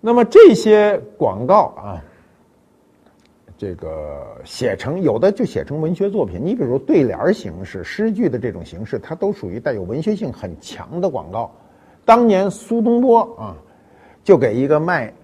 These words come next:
馓子的一个老太太呢，写过一首广告诗。这广告诗是这么写的：说：“纤手啊，纤手搓来玉米匀，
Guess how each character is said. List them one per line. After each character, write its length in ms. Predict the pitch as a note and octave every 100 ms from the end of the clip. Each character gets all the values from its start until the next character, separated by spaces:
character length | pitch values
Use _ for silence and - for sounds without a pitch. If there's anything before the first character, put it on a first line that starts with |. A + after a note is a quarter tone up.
| _ _ _
馓 380 | - - G#2+ F2+
子 160 | E2+ D3
的 80 | F3
一 80 |
个 100 | D#3+
老 160 | D3+ E2
太 260 | - - C3
太 80 | A#2
呢， 160 | G#2+
写 180 | G#2+ E2
过 140 | F#2+ B2
一 160 | C3+
首 220 | C3 G#2
广 340 | D#3 - - F2
告 160 | C#3
诗。 340 | B2+ - E3+ C#3+
这 80 | D#3
广 160 | G2+ A2
告 120 | B2+
诗 160 | C#3+
是 140 | C#3+ D3+
这 160 | A3+
么 140 | G#3 B2+
写 240 | - C#2
的： 160 | - C#2
说 220 | A#2+ A2+ A2+ _ _ _ _ _ _
：“纤 260 | _ F#3+ F#3+
手 180 | - - - -
啊， 200 | F2 D#2+ _ _ _ _ _ _ _ _ _ _ _ _ _ _ _
纤 360 | - C4+ C4
手 220 | D#3+ G2
搓 240 | - - F#3+
来 180 | D3 C#3+
玉 200 | F3+ C#3
米 200 | F2+ D#2
匀， 320 | E2+ G#2